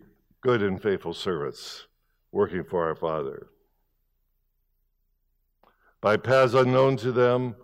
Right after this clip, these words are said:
I will guide them. I will turn darkness into light before them and make a crooked way straight. These things I will do for them, and I will not forsake them.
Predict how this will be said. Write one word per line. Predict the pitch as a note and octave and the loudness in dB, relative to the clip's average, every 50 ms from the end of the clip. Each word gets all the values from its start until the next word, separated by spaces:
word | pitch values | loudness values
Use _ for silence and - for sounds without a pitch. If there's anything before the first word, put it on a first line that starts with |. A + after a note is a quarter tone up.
| _ _ - | _ _ -4
I | - G#2 A2+ | 0 2 4
will | A#2 A#2 G#2+ | 4 4 4
guide | F#2+ A2+ A2+ A2+ A2+ G#2 F#2 | 4 4 6 6 4 4 2
them. | F#2 D#2+ D#2+ E2+ - - - _ _ _ _ _ - | 0 -2 -2 -6 -10 -16 -20 _ _ _ _ _ -2
I | G2 | 0
will | G#2 A#2+ A#2 | 2 2 2
turn | - B2+ B2 A#2+ G#2 | 2 2 0 2 2
darkness | A2 A#2+ C3 D3+ C#3+ C3 C3+ A#2+ - C3+ | 4 4 4 4 2 0 -2 -2 -2 -4
into | C3+ A2 A#2 | -2 0 0
light | A2+ A2 A2+ B2 B2+ - | 2 4 4 4 2 2
before | - G2+ - C3 B2+ B2+ B2+ | -2 -6 -2 0 2 2 4
them | A#2 A#2+ A#2+ A#2+ A#2 A#2+ A2 - _ _ _ _ _ - | 4 4 2 2 2 -2 -6 -10 _ _ _ _ _ -10
and | - F2+ | -4 -2
make | F#2+ A2 G#2 G2+ | 0 0 0 0
a | G#2 | -2
crooked | G#2 - - C3 B2+ - C#3 A#2 | -2 0 0 0 0 0 -2 0
way | G#2 A#2+ B2 A#2 A2+ | 0 2 2 2 0
straight. | - - - - A#2 A2+ A2+ A2+ A2 - - - - _ _ _ _ _ _ _ _ _ _ _ _ _ _ _ _ - | -2 -4 -2 2 2 4 4 2 0 -4 -12 -20 -20 _ _ _ _ _ _ _ _ _ _ _ _ _ _ _ _ -2
These | G2 B2 B2 A2 - | 0 0 0 0 2
things | D3 C#3 B2+ A2+ | 0 2 2 4
I | B2 A#2+ | 4 6
will | A2+ A2 G#2+ | 6 6 4
do | G2 A#2 A#2 G#2+ | 4 2 0 0
for | A2 A#2 | 0 0
them, | G2+ G#2 G#2 G#2 G#2 G#2 G#2 G2+ - - _ _ _ _ _ _ - | 2 4 4 4 2 0 -2 -6 -8 -18 _ _ _ _ _ _ -12
and | - E2 F2+ | -6 -2 0
I | F2+ | 0
will | F2+ F#2 G#2 A2 A2+ | 2 2 2 2 2
not | A2 G2+ G2+ G2 - | 2 2 0 -2 -4
forsake | - F2 F2 - - - E2+ D2+ - - | -8 -10 -8 -8 -6 -8 -8 -8 -8 -10
them. | D#2 B1+ G#1+ A1 - | -12 -12 -12 -12 -16